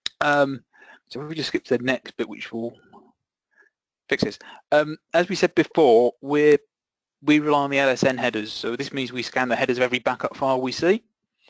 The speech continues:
So there is some overhead in that, um, especially if you're storing large amounts of files,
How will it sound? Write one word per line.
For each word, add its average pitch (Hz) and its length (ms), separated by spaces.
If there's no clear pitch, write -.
So 135 100
there 160 160
is 151 200
some 139 300
overhead 120 400
in 107 140
that, - 480
um, 120 260
especially 123 340
if 117 60
you're 123 80
storing 123 240
large 123 260
amounts 117 220
of 120 80
files, 113 460